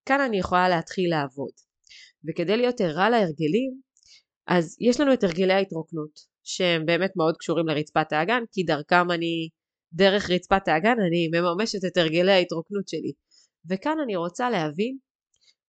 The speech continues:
ותכף תראו איך הצעד של התנועה קשור, הצעד השלישי, אני רוצה להבין האם אני מתאפקת הרבה, האם אני הולכת על כל פיפס,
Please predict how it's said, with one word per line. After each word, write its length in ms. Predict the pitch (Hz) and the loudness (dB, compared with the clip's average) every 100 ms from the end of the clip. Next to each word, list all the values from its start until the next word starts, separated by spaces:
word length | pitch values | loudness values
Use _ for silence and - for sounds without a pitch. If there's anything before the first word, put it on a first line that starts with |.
| - | -10
ותכף 320 | 170 202 208 | -4 -4 -4
תראו 220 | - 180 | -6 -2
איך 140 | 202 185 | -2 -4
הצעד 340 | 170 180 185 | -4 -2 -2
של 140 | - 165 | -2 -4
התנועה 360 | - 160 170 220 | -4 -4 -2 -4
קשור, 420 | 185 - 160 147 165 - | -8 -6 -6 -8 -12 -18
הצעד 360 | 160 175 175 165 | -8 -4 -2 -2
השלישי, 540 | - 160 - 277 277 285 _ _ _ _ _ | -4 -6 -4 -6 -6 -10 _ _ _ _ _
אני 140 | - 185 | -8 -6
רוצה 320 | 185 190 247 | -4 -2 -2
להבין 400 | 214 175 196 202 | -2 -2 -2 -2
האם 220 | 170 175 | -4 -4
אני 320 | 170 160 139 - _ _ _ _ 160 | -4 -6 -8 -12 _ _ _ _ -14
מתאפקת 600 | 156 143 - 156 208 247 | -12 -10 -10 -8 -8 -8
הרבה, 220 | 233 254 262 _ _ _ - | -8 -8 -10 _ _ _ -6
האם 200 | 165 180 | -2 0
אני 140 | 170 | 0
הולכת 380 | 151 156 196 190 | 0 0 -2 -6
על 60 | 143 | -8
כל 140 | 165 165 - | -6 -6 -4
פיפס, 560 | 240 294 - - - | -4 -4 -10 -20 -20